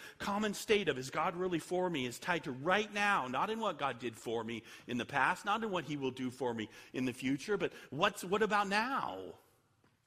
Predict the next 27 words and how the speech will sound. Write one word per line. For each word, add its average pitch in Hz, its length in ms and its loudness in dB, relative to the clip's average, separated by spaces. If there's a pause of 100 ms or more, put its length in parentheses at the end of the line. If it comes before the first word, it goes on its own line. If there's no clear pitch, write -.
(1160)
Sign 101 140 -14
of 92 60 -12
the - 80 -6
opposite - 360 -10
of - 80 -18
faith, - 440 -12
<laughs> - 40 -16
right? - 80 -14 (1400)
Why 147 160 0
do 156 100 -2
I 135 100 2
say 147 240 -2
that 101 140 -4
God's 104 280 -6
testing 117 320 -6
them? 90 100 -12 (240)
Because 175 340 -4
look 214 200 -4
what 196 160 -4
God 180 320 -6
did. 170 300 -4 (460)
God 165 420 -2
made 165 200 -2
a 127 60 -2
rule, 123 600 -2 (120)
Yahweh 92 480 -6
did, 107 300 -8